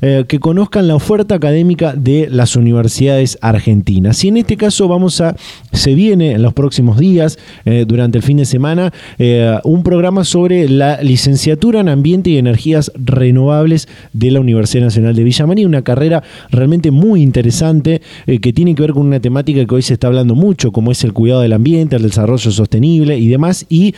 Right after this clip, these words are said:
la producción de energías renovables también, que es, es algo muy, muy importante para el futuro de, de la sociedad, no solamente de Argentina, sino de, del mundo.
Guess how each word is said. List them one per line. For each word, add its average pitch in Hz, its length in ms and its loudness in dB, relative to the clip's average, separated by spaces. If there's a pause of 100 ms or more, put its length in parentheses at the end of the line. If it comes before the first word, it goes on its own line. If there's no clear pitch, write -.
(320)
la 123 160 0
producción 165 720 -2
de 123 100 0
energías 123 460 0
renovables 127 600 2
también, 127 340 0
que 120 80 0
es, - 160 -4 (240)
es 120 160 -2
algo 123 180 2
muy, 127 340 2
muy 131 200 2
importante 127 600 -2 (260)
para 120 160 0
el 110 80 0
futuro 147 560 0
de, 113 460 0
de 110 140 0
la 110 120 0
sociedad, 165 360 0
no 135 120 0
solamente 117 400 -2
de 104 60 -2
Argentina, 107 420 0
sino 113 380 -2 (280)
de, 101 320 0
del 135 220 0
mundo. 180 340 0